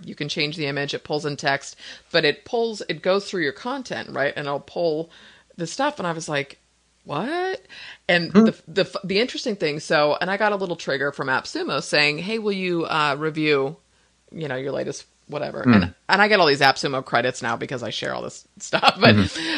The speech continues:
Speaker 1: and, and anyways, the point is, so I left a comment 'cause I was super geeked about it. I was like, "This is great." You know, I use enough tools for automation, but I thought,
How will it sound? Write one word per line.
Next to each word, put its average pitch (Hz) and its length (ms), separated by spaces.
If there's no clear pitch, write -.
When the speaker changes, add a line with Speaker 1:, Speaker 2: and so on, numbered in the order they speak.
Speaker 1:
and, 214 160
and 214 160
anyways, 214 320
the 196 60
point 247 180
is, 190 100
so 190 100
I 170 140
left 190 260
a 170 40
comment 240 580
'cause 196 140
I 180 80
was 175 140
super 285 300
geeked 240 380
about 107 240
it. 113 120
I 151 60
was 151 120
like, 151 200
"This 214 200
is 208 120
great." 170 300
You 151 60
know, 151 80
I 165 60
use 214 220
enough 190 180
tools 151 240
for 143 140
automation, 185 480
but 151 80
I 151 80
thought, 147 300